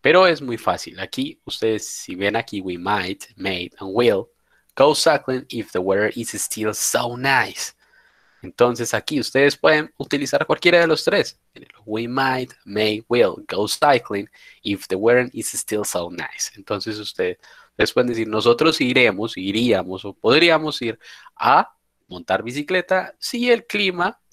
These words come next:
está de manera óptima", ¿sí? Que está bien. "Unless I start exercising soon, I won't be in shape again."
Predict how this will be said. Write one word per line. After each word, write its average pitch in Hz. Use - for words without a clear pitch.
está 160
de 98
manera 87
óptima", -
¿sí? 147
Que -
está -
bien. 90
"Unless 139
I 127
start 120
exercising 156
soon, 147
I 160
won't 160
be 147
in 104
shape 101
again." -